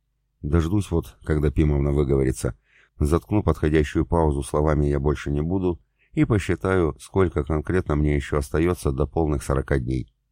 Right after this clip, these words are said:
Только не было этой паузы. «Васька», — повысила голос бабушка Катя, — «ты что это там притих?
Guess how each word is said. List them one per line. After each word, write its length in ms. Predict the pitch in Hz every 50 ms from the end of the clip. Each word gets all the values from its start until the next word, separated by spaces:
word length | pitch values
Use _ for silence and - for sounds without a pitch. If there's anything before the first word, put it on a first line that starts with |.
| _ _ _ _ _ _ _ _ _ _ _ _ _ _ _
Только 280 | - 82 85 80 - 95
не 160 | 95 104 98
было 200 | 76 65 67 67
этой 200 | 65 62 - 73
паузы. 400 | - - 76 71 64 57 60 - - _ _ _ _ _ _ _ _ _ _ _ _ _ _ _
«Васька», — 460 | - 73 90 101 98 - - 76 - - _ _ _ _ _ _ _
повысила 460 | - 73 73 71 67 - - 69 69
голос 280 | 67 71 82 85 82 71
бабушка 400 | 64 71 69 67 67 - - 71
Катя, — 340 | - - 67 - - - - _ _ _ _ _ _ _ _ _ _
«ты 140 | - 92 82
что 180 | - - 107 104
это 180 | 98 - 85
там 160 | - 90 87
притих? 440 | 78 - 87 80 - 82 73 - _